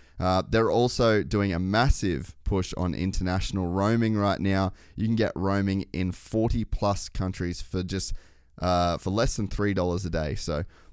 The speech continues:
all of that info is at boost dot com dot A U. Uh, search their international roaming packages and just see if that's right for you, uh, on a trip that you've got coming up. We're gonna be doing a bunch of traveling this year, so that international roaming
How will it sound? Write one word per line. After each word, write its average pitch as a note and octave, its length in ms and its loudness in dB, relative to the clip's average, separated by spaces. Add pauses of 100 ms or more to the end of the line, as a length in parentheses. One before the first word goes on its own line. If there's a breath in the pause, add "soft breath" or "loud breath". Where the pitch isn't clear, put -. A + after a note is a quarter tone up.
(120 soft breath)
all C3 200 4
of B2+ 60 2
that A#2 180 4
info F#2+ 400 0
is F2+ 240 -2
at D2 100 -6
boost G#2+ 280 0
dot - 180 -4
com F#2+ 340 -2
dot A2+ 220 2 (180)
A G2+ 140 2
U. G#2 480 2 (360 soft breath)
Uh, F2 300 0
search G#2 400 0
their F2 160 -2
international E2+ 840 -4
roaming F2 600 -2 (840)
packages A2 560 2
and G2+ 180 0
just G#2 180 -2
see A2 260 2
if - 260 -4
that's G2+ 260 0
right G2 320 0
for - 120 -4
you, G2 440 0 (260 soft breath)
uh, E2+ 220 0
on F2 140 -2
a D#2 60 -4
trip - 500 -2
that E2+ 120 -2
you've E2 160 -4
got - 180 -4
coming E2+ 260 -2
up. F#2+ 200 -2 (360 soft breath)
We're A2 180 2
gonna A2+ 140 2
be F#2+ 60 0
doing F2+ 180 0
a E2 40 -2
bunch D2 220 -4
of - 60 -12
traveling E2 400 -2
this - 180 -4
year, D2+ 260 -4
so D#2+ 200 -4
that E2 200 -2
international D#2+ 540 -4
roaming D#2 400 -4